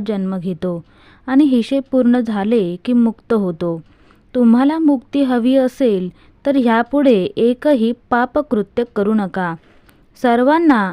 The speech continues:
आनंद वाटेल असे जगा." मंडळी, सर्व लोक नैतिक मूल्यांचे मौखिक पातळीवर जतन करतात,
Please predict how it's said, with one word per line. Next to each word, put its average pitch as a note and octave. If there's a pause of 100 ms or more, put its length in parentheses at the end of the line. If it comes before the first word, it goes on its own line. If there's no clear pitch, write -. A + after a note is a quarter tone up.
आनंद C4
वाटेल A#3 (120)
असे A3+
जगा." F3+ (1080)
मंडळी, A3 (420)
सर्व A#3+
लोक D4
नैतिक A3
मूल्यांचे B3+
मौखिक A3
पातळीवर B3 (100)
जतन G3
करतात, F#3